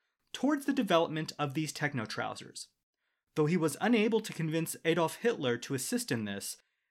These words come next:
being met instead with ridicule from his ally, who chose to focus German wartime R and D on the combat skort. Work on the techno trousers greatly influenced Italian foreign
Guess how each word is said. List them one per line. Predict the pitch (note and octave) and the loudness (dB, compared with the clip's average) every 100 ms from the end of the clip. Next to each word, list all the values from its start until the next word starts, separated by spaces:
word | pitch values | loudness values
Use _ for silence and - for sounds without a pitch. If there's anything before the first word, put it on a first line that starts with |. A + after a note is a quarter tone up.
| _ _ | _ _
being | G3+ G#3 | 4 4
met | G3 G3 | 4 2
instead | E3+ E3 - D#3+ C3+ C#3 D3 | 0 -2 0 2 2 0 -4
with | C#3+ C#3 | -6 -2
ridicule | G3 B3 A#3+ C#3+ B2+ | 0 0 0 0 2
from | B2+ B2+ | 2 0
his | B2 - | 0 0
ally, | B2 A2+ G2+ A2+ D3+ _ _ _ _ | 0 0 -2 -4 -6 _ _ _ _
who | G3 | 0
chose | F#3+ G#3 G3+ | 4 4 4
to | G#3+ | 2
focus | G3+ E3+ E3 D3+ | 2 2 2 -4
German | - C3 F#3+ A#3 E3+ C#3 | -4 0 2 4 2 2
wartime | C3+ C3+ - C3 - | 2 2 2 0 2
R | C3+ B2+ | 2 2
and | A#2+ | 2
D | A#2+ A2+ B2 _ - - | 0 -2 -4 _ -6 2
on | C#3 | 4
the | C#3+ | 4
combat | - E3 C3 A2 - | 2 2 4 0 -4
skort. | - A#2 F2+ - - _ _ _ _ _ _ _ _ _ _ _ _ _ _ _ _ _ _ _ _ _ _ _ _ _ _ _ _ _ _ _ _ _ _ _ | -6 -6 -8 -12 -16 _ _ _ _ _ _ _ _ _ _ _ _ _ _ _ _ _ _ _ _ _ _ _ _ _ _ _ _ _ _ _ _ _ _ _
Work | D3+ C#4 D4 | 2 2 4
on | B3+ | 2
the | A3 | 2
techno | E3+ D#3+ C#3 | -2 -2 -2
trousers | - A2+ A2 D#3 E3 - _ _ - | 2 0 0 -4 -6 -10 _ _ -6
greatly | C#3 A3 C4 A#3 | 2 4 2 -2
influenced | E3+ F3+ G3+ D3 B2 B2 - | 2 2 4 2 0 -2 -6
Italian | D3 - E3+ E3+ C#3+ | -8 0 2 2 -2
foreign | - A3+ A#3 C#3+ C3+ C#3+ | -2 2 4 4 0 -4